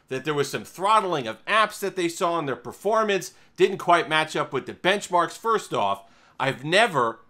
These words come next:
purchased a product based on a Geekbench score, nor will I ever purchase a product on a Geekbench score. If you're an enthusiast and that's your thing, you want the top of the line, liquid cooled,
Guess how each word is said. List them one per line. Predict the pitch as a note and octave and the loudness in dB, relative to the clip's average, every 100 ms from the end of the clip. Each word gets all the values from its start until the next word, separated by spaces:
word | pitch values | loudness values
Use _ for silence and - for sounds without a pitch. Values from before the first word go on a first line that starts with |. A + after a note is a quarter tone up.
| _ | _
purchased | - G3 F#3 E3+ - | 0 0 0 -4 -6
a | |
product | - - D#3+ C#3+ B2+ - | -6 4 8 8 4 -4
based | C#3 C3+ | -6 -4
on | C3+ A#2+ | -6 -6
a | |
Geekbench | F#2+ D#3+ A3+ - G3+ F#3+ | -4 -6 -6 -4 -4 -2
score, | - F#3+ F#3+ F#3 F#3 - | -4 2 6 6 4 -2
nor | D3+ B3 | 4 4
will | B3+ A#3+ A#3 | 6 8 10
I | A3+ G#3 | 10 8
ever | C4+ C#4 | 4 6
purchase | C4 - D#3 C#3 B2 | 2 2 -2 -2 -8
a | |
product | C3 - C#3+ C#3 - - - | -4 4 4 4 -2 -12 -4
on | C#3 | -2
a | C3+ | -2
Geekbench | E3+ E3+ C#3+ B2+ | -4 -4 -2 -2
score. | - B2+ - - | -2 -6 -6 -12
If | A#2+ | -6
you're | F3+ C4 | 0 2
an | |
enthusiast | G#3+ C#3+ G#3 A#3+ A3+ C4 B3+ - _ - | 2 0 -4 -6 -6 -6 -8 -10 _ -10
and | C#3 | -4
that's | E3 G#3+ - | -2 -2 0
your | E3+ | 0
thing, | D#3+ F#3 G#3+ A3 | 2 2 2 2
you | F3 | 0
want | F3 F3+ | 2 0
the | D3+ | -2
top | - F#3 G3+ | -2 0 2
of | G3+ | 0
the | F3+ | 0
line, | F#3+ F#3+ G3 E3 - | 2 2 0 -4 -16
liquid | G#2 C#3 G3 F#3+ F3+ | -6 -2 0 2 0
cooled, | - G#3 G3 F#3+ - | 0 2 6 6 4